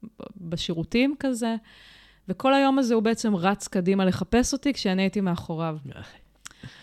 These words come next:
עכשיו, ביום הזה, זה היה יום של רצועה של איזה שלושים קילומטרים, היום הראשון של הטיול. צריך להתכונן אליו נורא חזק, וצריך לסחוב הרבה מים, כי זו רצועה מאוד ארוכה עד החניון לילה בלי מים. סחבתי רק ארבע ליטרים,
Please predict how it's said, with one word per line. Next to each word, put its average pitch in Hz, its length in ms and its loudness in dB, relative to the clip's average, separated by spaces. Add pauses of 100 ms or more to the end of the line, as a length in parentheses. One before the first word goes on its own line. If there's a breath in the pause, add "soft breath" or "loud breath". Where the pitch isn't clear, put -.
(240 loud breath)
עכשיו, 190 180 -8
ביום 220 240 4
הזה, 226 640 2
זה 190 140 -6
היה 190 140 0
יום 202 180 -2
של 196 180 -4
רצועה 180 440 -4
של 180 180 -6
איזה 175 100 -4
שלושים 185 440 -6
קילומטרים, 175 640 -4
היום 180 160 2
הראשון 190 340 0
של 175 160 -2
הטיול. 165 440 -4 (200)
צריך - 160 -10
להתכונן 190 520 -2
אליו 175 280 0
נורא 165 180 -4
חזק, 190 440 -4 (100)
וצריך 170 320 -6
לסחוב 185 300 -4
הרבה 175 220 -2
מים, 175 360 -2
כי 170 120 -8
זו 170 60 -2
רצועה 180 420 0
מאוד 185 200 2
ארוכה 170 360 -2
עד 165 80 -2
החניון 170 380 -4
לילה 165 260 -4
בלי 160 140 -4
מים. 160 280 -6 (720 soft breath)
סחבתי 202 360 0
רק 180 220 2
ארבע 170 220 -2
ליטרים, 220 580 0